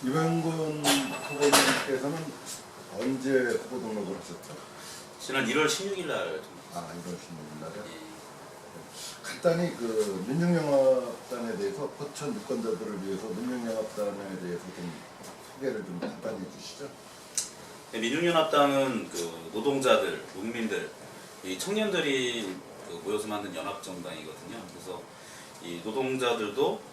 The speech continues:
Speaker 2: 자신들의 요구를 담은, 정치적 요구를 담은 이런 내용들을 어떤 대리 정치가 아니라 우리 노동자들이 직접 정치를 해야 된다, 정치권에 들어가야 된다는 생각으로 노동자당을 만들었고요.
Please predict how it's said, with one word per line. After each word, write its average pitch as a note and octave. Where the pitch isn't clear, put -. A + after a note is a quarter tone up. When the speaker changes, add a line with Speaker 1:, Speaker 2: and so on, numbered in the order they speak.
Speaker 2:
자신들의 C3+
요구를 G#2+
담은, F2+
정치적 G2
요구를 F#2
담은 F2+
이런 A2+
내용들을 G#2
어떤 F#2
대리 B2
정치가 A2+
아니라 A2
우리 G2+
노동자들이 G#2+
직접 -
정치를 G#2
해야 D#3
된다, A2+
정치권에 G2+
들어가야 F2+
된다는 F2
생각으로 A#2
노동자당을 A2
만들었고요. -